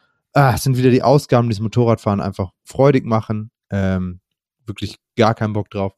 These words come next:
Aber so schleppe. Eine letzte <coughs>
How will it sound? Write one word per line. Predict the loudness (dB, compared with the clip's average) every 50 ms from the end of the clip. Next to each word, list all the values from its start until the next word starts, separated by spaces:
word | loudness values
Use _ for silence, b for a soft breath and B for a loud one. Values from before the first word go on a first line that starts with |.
| b b b b b b b 0
Aber | 2 4 4 4 2 2
so | 2 2 2 2
schleppe. | 2 2 2 4 4 4 4 2 0 -2 _ B B B B B B B _
Eine | 0 2 2 4 4
letzte | 4 4 4 2 2 2 4 4 4 4 2 _ _ _ -2
<coughs> | -2 0 0 0 0 0 -2